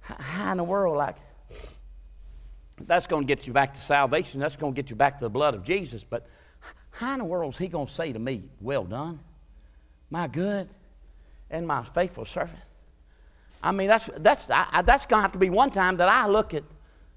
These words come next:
the Lord and say, "Have you lost your mind? Have, are you, really?" Absolutely perfect.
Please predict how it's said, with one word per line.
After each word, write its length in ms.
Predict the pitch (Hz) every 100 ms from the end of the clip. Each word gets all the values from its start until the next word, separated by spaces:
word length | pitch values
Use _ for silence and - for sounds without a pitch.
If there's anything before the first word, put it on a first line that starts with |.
| - -
the 100 | 185
Lord 300 | 233 277 220
and 80 | 185
say, 200 | 196 170
"Have 220 | 135 165
you 100 | 170
lost 280 | 226 262 -
your 80 | 135
mind? 220 | 226 240 - - _ - _ _ _ - _ _ - - _ -
Have, 200 | 190 -
are 100 | 170
you, 140 | - - - - _ - -
really?" 280 | 135 277 359 - - - - - - - - - - - - -
Absolutely 460 | 98 143 165 165 -
perfect. 400 | - 131 -